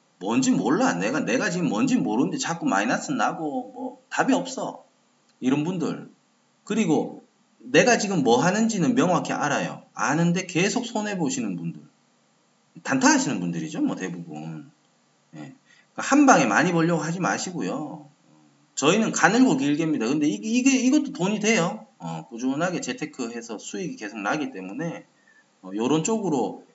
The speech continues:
차분하게 하셔서 이렇게 하시기를 좋아하시는 분들은, 어, 한번 문의 주시면, 어, 아마 괜찮으실 겁니다. 예. 요즘 항-, 항상 힘든 때니까요. 이렇게 같이 할 수 있는 어떤 요런,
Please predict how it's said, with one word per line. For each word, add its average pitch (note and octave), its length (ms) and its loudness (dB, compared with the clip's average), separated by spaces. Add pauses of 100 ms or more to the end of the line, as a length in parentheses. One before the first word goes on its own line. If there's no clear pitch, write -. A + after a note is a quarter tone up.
차분하게 G#3 600 -2
하셔서 D3 540 -4
이렇게 G#2+ 320 -6
하시기를 C#3 540 -6
좋아하시는 B2+ 600 -2
분들은, G2 600 -8 (600)
어, F2+ 340 -8
한번 C3+ 320 -6
문의 C3+ 240 0
주시면, F#2 720 -4 (140)
어, E2 440 -10
아마 F2+ 500 -6 (380)
괜찮으실 A#2 520 -4
겁니다. E2+ 640 -8 (160)
예. - 160 -18 (720)
요즘 C#3 440 -4 (140)
항-, E3 180 -8
항상 G3 400 -4
힘든 C4 340 6
때니까요. G#2+ 760 -4 (100)
이렇게 - 280 -8
같이 C3 300 -6
할 E3+ 180 0
수 - 160 -10
있는 G#2 400 -6
어떤 F2+ 380 -10
요런, G2+ 460 -8